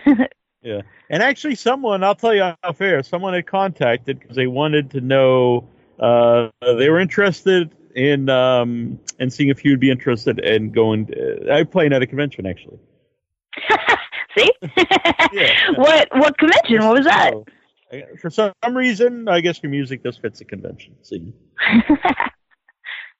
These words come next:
Speaker 1: Do you remember what convention it was?
Speaker 2: Uh, I'll f-, I, it's in the email. I, I think it's, uh, actually somewhere in New Jersey, I think.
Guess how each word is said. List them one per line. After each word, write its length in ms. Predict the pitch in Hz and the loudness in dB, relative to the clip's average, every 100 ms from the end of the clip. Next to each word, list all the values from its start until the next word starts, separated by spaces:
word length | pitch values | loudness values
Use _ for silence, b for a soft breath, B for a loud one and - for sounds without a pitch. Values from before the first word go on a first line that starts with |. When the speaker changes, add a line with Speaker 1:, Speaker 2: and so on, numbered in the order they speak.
| _ _ _ _ _ _ _ | _ _ _ _ _ _ _
Speaker 1:
Do 220 | 180 - | -14 2
you 60 | 254 | 4
remember 280 | 254 247 254 | 6 6 6
what 120 | 247 | 6
convention 360 | 247 190 196 277 | 4 2 2 2
it 60 | |
was? 260 | 294 370 349 _ _ _ _ _ _ _ _ | 4 2 0 _ _ _ _ _ _ _ _
Speaker 2:
Uh, 420 | 123 147 170 180 165 | -4 0 2 0 -2
I'll 800 | 180 190 190 196 202 190 - 202 | -2 2 2 2 0 -4 -4 -4
f-, 200 | 202 _ - | -4 _ -12
I, 180 | 165 180 | -4 0
it's 280 | 151 147 | 0 -2
in 140 | 151 147 | -6 -8
the 240 | 123 120 | -8 -8
email. 240 | 117 110 107 | -8 -8 -4
I, 120 | 113 | -4
I 40 | |
think 360 | 139 233 247 269 | -2 2 2 0
it's, 180 | 269 - | -2 0
uh, 60 | |
actually 380 | 156 180 185 226 | 2 2 0 -8
somewhere 380 | - 127 113 113 | -4 -4 -2 -4
in 60 | 110 | -4
New 120 | 113 | -6
Jersey, 420 | 135 - 127 104 | -6 -8 -8 -12
I 180 | 98 - | -14 -14
think. 240 | 67 - | -12 -14